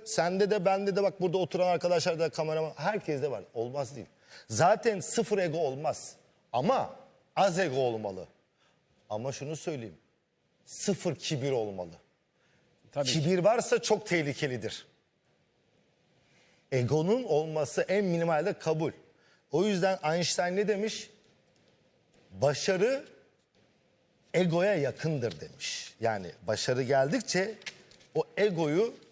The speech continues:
Speaker 1: çok iyi yönetebilmelisin. Yakındır birbirine. Şimdi ben de kabul, çok başarılı. Avrupa'da başarılı, derbilerde başarılı.
Speaker 2: Avrupa'yı da
Speaker 1: Geç-,
Speaker 2: verelim ekrana bu arada
Speaker 1: geçen
Speaker 2: Halil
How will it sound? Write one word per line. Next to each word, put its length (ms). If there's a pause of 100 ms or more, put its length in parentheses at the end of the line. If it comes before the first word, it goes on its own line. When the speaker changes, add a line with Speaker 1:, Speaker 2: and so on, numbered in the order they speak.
Speaker 1:
çok 300
iyi 100
yönetebilmelisin. 1000 (580)
Yakındır 580
birbirine. 380 (300)
Şimdi 320
ben 240
de 200 (600)
kabul, 340 (160)
çok 260
başarılı. 480 (120)
Avrupa'da 600
başarılı, 560 (220)
derbilerde 680
başarılı. 580
Speaker 2:
Avrupa'yı 380
da 40
Speaker 1:
Geç-, 80
Speaker 2:
verelim 260
ekrana 320
bu 60
arada 120
Speaker 1:
geçen 220
Speaker 2:
Halil 60